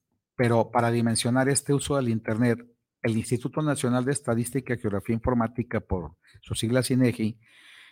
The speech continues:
aplica una encuesta que le llama la Encuesta Nacional sobre Disponibilidad y Uso de Tecnologías de la Información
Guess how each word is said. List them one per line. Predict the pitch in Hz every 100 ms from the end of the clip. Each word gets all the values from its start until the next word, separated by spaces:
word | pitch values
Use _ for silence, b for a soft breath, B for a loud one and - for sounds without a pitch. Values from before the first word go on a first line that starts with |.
| b
aplica | - - 135 135 151
una | 143
encuesta | 135 139 139 - - 131 139
que | -
le | 107
llama | 107 120
la | 127
Encuesta | 113 120 - 135
Nacional | 123 107 107 117 113
sobre | 131 123
Disponibilidad | 110 101 - 113 113 107 107 117 131 -
y | 123
Uso | 120 139
de | 120
Tecnologías | 120 - 104 120 139 147 - 127 127
de | 117
la | 110
Información | - 110 107 110 135 120 131